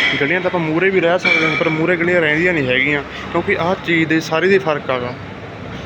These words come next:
ਤਾਂ ਕਰਕੇ ਫਿਰ ਆਪਾਂ ਉਹ ਉਵੇਂ ਕਰਕੇ ਪਵਾ ਲਈ ਸਾਰੀ ਇੱਕੋ ਜਿਹੀ। ਬਾਕੀ ਚਲਾ ਕੇ ਖੇਤ ਦੇ ਵਿੱਚ ਰਿਵਿਊ ਦੇਵਾਂਗੇ ਵੀ ਕਿਵੇਂ ਰਿਹਾ ਜੁਗਾੜ। ਇੱਕ ਤਰ੍ਹਾਂ ਜੁਗਾੜ ਹੀ ਲਾਇਆ ਅਸੀਂ ਨੇ। ਤੇ ਇਹ ਕੰਪਨੀ ਵਾਲੇ ਕਹਿੰਦੇ ਵੀ ਪਹਿਲਾਂ ਸਾਤੋਂ ਕਿਸੇ ਨੇ ਨਹੀਂ ਐਵੇਂ ਪਵਾਈਆਂ, ਤੁਸੀਂ ਪਹਿਲੇ ਬੰਦੇ ਹੋ ਜਿਨ੍ਹਾਂ ਨੇ ਆਪਦੇ ਕੋਲੋਂ ਵੀ ਐਵੇਂ ਪਵਾਇਆ।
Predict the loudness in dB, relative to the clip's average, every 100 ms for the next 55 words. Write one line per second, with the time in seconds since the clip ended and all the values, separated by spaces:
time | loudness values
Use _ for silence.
0 | -12 -12 -6 -4 -2 -4 -2 -6 -4 -6
1 | -4 -6 -6 -10 -12 -12 -4 -2 0 -4
2 | -8 -12 -6 -2 -2 0 -2 -2 -4 -2
3 | -2 -2 -2 -2 -2 -2 -4 -4 -6 -10
4 | -14 -14 -4 -4 -2 -6 -4 -4 -2 -2
5 | -2 -2 -4 -12 -14 -14 -6 -4 -4 -2
6 | 0 0 0 0 0 0 -2 -2 -2 -2
7 | -4 -8 -14 -12 -6 -6 -2 -2 0 0
8 | 0 0 0 0 0 0 -2 -2 -2 -2
9 | -2 -2 0 -2 -2 -2 -2 -4 -8 -16
10 | -16 -14 -8 -4 -2 0 0 -2 -4 -6
11 | -6 -6 -4 -4 -4 -2 -2 -2 -2 -2
12 | -2 -2 -4 -2 -2 0 -2 -4 -4 -4
13 | -4 -8 -8 -2 -2 2 2 2 0 0
14 | 0 0 -2 -2 -4 -2 -4 -2 -2 -2
15 | -2 0 -2 0 0 2 -2